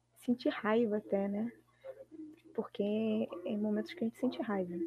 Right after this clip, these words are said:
Mas eu quero um cenário que seja igual pra todo mundo, que a gente possa ter as mesmas coisas que todo mundo, que a gente possa exercer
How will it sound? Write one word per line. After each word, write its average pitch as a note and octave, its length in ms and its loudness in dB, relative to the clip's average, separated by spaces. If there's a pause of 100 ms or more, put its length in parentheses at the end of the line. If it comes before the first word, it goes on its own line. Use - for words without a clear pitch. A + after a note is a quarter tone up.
(640)
Mas G#3 180 4
eu G#3+ 80 4
quero G#3+ 200 2
um A#3+ 100 2
cenário G#3+ 560 -2 (880)
que C4+ 100 0
seja C#4+ 300 4
igual B3+ 200 4
pra C4+ 120 4
todo C4+ 240 4
mundo, B3 400 6 (640)
que G#3 220 -2
a G3+ 60 2
gente G#3 320 -2
possa A3 280 2
ter A3 120 4
as G#3+ 120 4
mesmas B3 400 2
coisas G#3+ 320 0
que - 100 -10
todo G#3+ 320 -4
mundo, G#3+ 440 -2 (500)
que A#3 60 0
a A3 40 2
gente G#3+ 300 2
possa G#3+ 500 2
exercer G#3 540 0